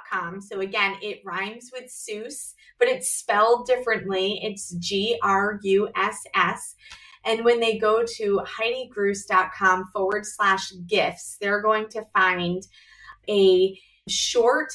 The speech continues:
video jam-packed with strategies to offset burnout. Because I know, again, I want to keep your listeners in motion towards their goals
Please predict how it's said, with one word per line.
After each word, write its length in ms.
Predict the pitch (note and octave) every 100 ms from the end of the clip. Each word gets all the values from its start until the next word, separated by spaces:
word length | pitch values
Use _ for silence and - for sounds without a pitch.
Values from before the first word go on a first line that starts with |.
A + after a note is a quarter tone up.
| G#3+
video 720 | G3 G#3 F#3+ F3+ C#3 C3 G3
jam-packed 1120 | G3 A3+ A#3 C4+ C#4+ C#4+ A3+ F#3+ G3 G3 - -
with 380 | G#3 G3+ F#3+ F3+
strategies 1300 | - - - G#3 A3+ B3 A3 A3+ A3 A3 A3 G#3+ - - _ - - - - -
to 500 | B3 A3 G#3 G3 -
offset 560 | G3 F#3+ F#3 - F#3 F3 -
burnout. 480 | E3+ E3 D3+ B2 - - - _ _
Because 320 | G3+ G3+ G#3+ F3+
I 140 | G3+ G#3
know, 360 | G#3+ G#3+ F#3
again, 420 | F3+ G3 A3 F#3 F3
I 140 | G3+
want 280 | G3+ G#3 G#3+
to 80 | A3
keep 340 | A3 A#3 G#3+
your 200 | G3 G3
listeners 500 | F#3+ G3 - F#3+ F#3+ - -
in 260 | A3+ A#3
motion 560 | G#3+ G3+ G#3 A3+ G3+ G#3
towards 480 | G#3 G#3+ G#3 G#3 G3+
their 240 | G#3 G3
goals 640 | G3 G3 F#3+ F3+ F3+ F3+